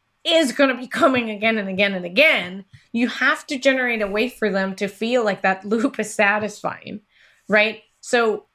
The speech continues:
for exa-, for example, in the case of MongoDB, yes, we have a product, which I see more as a service, um, where the user is coming in, the user is a developer, um, uh,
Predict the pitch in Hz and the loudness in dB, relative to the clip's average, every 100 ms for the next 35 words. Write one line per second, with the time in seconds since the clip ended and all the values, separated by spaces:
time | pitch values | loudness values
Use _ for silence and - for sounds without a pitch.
0 | _ - 269 262 320 _ - 254 - 247 | _ 0 0 0 -10 _ -2 -2 0 -2
1 | 240 208 202 220 214 190 190 180 170 190 | -4 -8 -6 -6 -4 -4 -4 -6 -6 -6
2 | 214 196 - _ - 214 208 190 - 196 | -4 -6 -10 _ -18 -2 0 0 -4 -12
3 | 208 208 196 - 170 - 247 208 175 175 | -8 -6 -8 -10 -16 -2 2 2 2 -6
4 | _ 180 - 180 - 196 165 170 170 170 | _ -8 -6 -8 -4 -4 -4 -8 -10 -8
5 | - 180 170 165 - - - 180 175 170 | -2 -2 -2 -10 -14 -20 -6 -4 -2 -4
6 | 165 - _ _ - 208 202 185 190 208 | -10 -20 _ _ -2 2 2 2 -4 -8
7 | 233 226 233 220 214 196 220 226 190 180 | -6 -2 -4 -2 -2 -2 -4 -4 -4 -6
8 | 185 196 190 175 165 185 247 240 247 233 | -6 -6 -4 -6 -4 0 0 -2 -6 -6
9 | 233 _ - _ _ - 190 180 165 165 | -8 _ -20 _ _ -4 -2 -2 -4 -12
10 | _ - - 170 160 | _ -12 -6 -6 -8